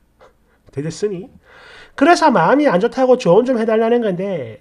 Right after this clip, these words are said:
당신이 일반적인 마음이 아니라고 하면서 계속 걔 와이프 타령만 해대니까 성질 나가지고 나도 이러는 거 아니냐고. 어우, 씨, 질려, 진짜, 이씨.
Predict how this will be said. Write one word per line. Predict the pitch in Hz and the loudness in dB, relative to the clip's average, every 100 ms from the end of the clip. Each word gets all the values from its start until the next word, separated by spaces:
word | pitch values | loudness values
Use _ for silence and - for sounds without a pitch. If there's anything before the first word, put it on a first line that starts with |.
| - | -6
당신이 | 175 202 - 302 254 | -2 -2 0 0 0
일반적인 | 202 254 277 269 254 247 | -2 -2 -2 0 -2 -2
마음이 | 147 170 240 | -2 -2 -4
아니라고 | 131 156 220 247 247 | -2 -2 0 0 -2
하면서 | 233 233 233 | -4 -6 -8
계속 | - 143 185 - - _ _ | -8 -6 -4 -8 -10 _ _
걔 | 185 247 | 4 6
와이프 | 180 151 254 - 269 | 6 2 -2 -6 -14
타령만 | - 254 254 226 | -4 -2 0 -2
해대니까 | 220 240 254 240 226 240 254 247 160 107 - - - | -2 -4 -2 0 2 4 4 2 0 -6 -14 -20 -20
성질 | - - - 277 311 349 | -20 -18 -2 2 2 4
나가지고 | 302 285 277 254 | 4 4 2 0
나도 | 247 247 | 0 0
이러는 | 247 247 | 2 2
거 | 240 | 0
아니냐고. | 220 247 247 262 349 415 247 - - _ _ _ _ _ _ _ _ | 0 2 2 2 2 2 2 -2 -12 _ _ _ _ _ _ _ _
어우, | 196 349 381 | 4 6 6
씨, | 311 - - | 4 -2 -8
질려, | - - 240 330 320 | -10 -6 -4 4 6
진짜, | 254 269 - 190 | 6 -2 -2 -2
이씨. | 143 - - | -2 -8 -20